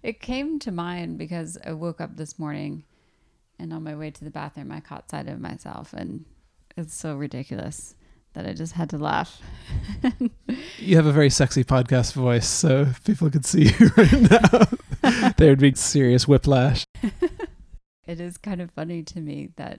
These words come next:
Speaker 1: we live with other people whom we once tried so hard to impress, and yet we allow them to see us in such a state where it's just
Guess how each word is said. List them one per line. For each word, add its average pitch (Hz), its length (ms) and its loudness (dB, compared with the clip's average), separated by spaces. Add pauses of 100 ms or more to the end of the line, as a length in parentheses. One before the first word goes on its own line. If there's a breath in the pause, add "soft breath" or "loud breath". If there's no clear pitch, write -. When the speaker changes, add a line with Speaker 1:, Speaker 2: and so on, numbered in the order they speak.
Speaker 1:
we 190 160 -8
live 170 460 -8
with 165 260 -10
other 165 280 -10
people 170 400 -10
whom 160 520 -8
we 170 160 -10
once 151 460 -10
tried 147 380 -10
so - 160 -12
hard 151 320 -14
to - 260 -12 (140)
impress, 160 580 -6 (540 soft breath)
and 165 200 -4
yet 151 280 -4 (520)
we 175 220 -4
allow 151 380 -4
them 156 280 -6
to 175 120 -10
see 170 280 -8
us 165 300 -10
in 196 180 -8
such - 260 -14
a 196 40 -10
state 185 460 -6 (480)
where 170 580 -8
it's - 300 -12
just - 320 -14